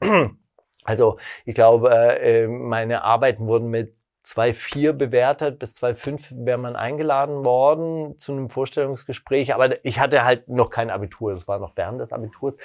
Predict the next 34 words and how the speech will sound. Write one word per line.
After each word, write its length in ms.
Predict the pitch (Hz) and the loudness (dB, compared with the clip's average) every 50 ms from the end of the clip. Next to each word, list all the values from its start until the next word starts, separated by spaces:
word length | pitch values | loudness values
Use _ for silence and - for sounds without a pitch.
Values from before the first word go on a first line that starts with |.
| - - - - - - | -14 -12 -12 -12 -4 0
Und 100 | 135 147 | 4 6
irgendwie 480 | 175 202 185 175 170 165 156 147 123 | 8 8 8 8 8 8 6 6 2
fand 300 | - - - 139 156 156 | -2 -4 -2 -2 -2 -2
ich 100 | 135 - | -4 -4
dann 160 | - 127 131 | -4 -4 -2
das, 180 | 120 117 110 - | 0 -2 0 -2
ach 360 | 104 90 - - - - - - | -4 -4 -2 -4 -4 -6 -6 -8
ja, 220 | - - - - - | -8 -6 -6 -8 -8
Künstler, 560 | - - 104 95 - - 110 92 85 - - - | -10 -10 -10 -10 -8 -8 -10 -10 -10 -12 -12 -10
pah, 220 | - - - 131 131 - | -6 -2 -2 -2 -2 -4
scheiß 440 | - - - - - 87 85 82 - | -6 -4 -4 -4 -4 -4 -6 -6 -6
was 180 | 92 - - - | -8 -8 -8 -10
drauf, 300 | _ - - 78 - - | _ -14 -14 -14 -12 -12
Künstler, 480 | - - 113 104 - - - - - - | -14 -12 -12 -12 -12 -12 -14 -14 -10 -10
pah, 300 | - - - - - - - - - - - - - - - - - - - - - - 147 139 - _ | -10 -8 -8 -8 -8 -8 -8 -10 -10 -8 -6 -6 -6 -6 -8 -10 -12 -14 -16 -12 -6 -4 -4 -4 -6 _
drecksbürgerliche 1040 | - - - - - - - - - - - - 135 120 110 113 120 120 107 - 131 | -12 -8 -4 -4 -4 -4 -4 -8 -10 -8 -4 0 0 2 2 2 0 -2 0 -2 0
Scheiße. 840 | - - - - - - 170 160 151 151 147 - - 165 151 117 - - - - - - - _ - | 0 2 2 0 0 0 -2 0 0 0 -2 0 2 2 2 2 0 -6 -14 -12 -14 -14 -14 _ -2
Und 120 | 147 139 | 2 4
dann 120 | 151 156 | 4 4
sind 180 | 147 165 175 - | 4 4 2 2
alle 120 | 156 175 196 | 4 4 2
meine 240 | 196 180 175 165 - | 2 2 2 0 -2
Kumpel 340 | - 165 185 180 208 196 | -2 -4 2 4 4 4
nach 240 | 180 170 147 127 - | 6 2 0 0 0
Hamburg 340 | 135 147 190 202 254 240 196 | -4 -4 -4 -4 -6 -4 -4
gezogen. 400 | 214 185 - - 202 202 196 208 | -4 -4 0 2 2 2 2 0
Ich 200 | 185 175 - - | -4 -4 0 4
wollte 200 | 165 165 156 160 | 6 6 6 4
in 60 | 147 | 0
Stuttgart 380 | - - 165 160 160 170 151 131 | 0 -2 -4 0 2 2 2 2
noch 120 | 131 113 | 0 -6
einen 100 | 123 139 | -6 -6
Imbiss 380 | 151 165 175 208 220 247 - - | -4 -2 -2 -2 -2 -2 -2 0
aufmachen. 640 | - 190 214 220 - - 240 220 - 233 262 254 | 2 2 2 2 0 -4 -6 -6 -6 -8 -12 -12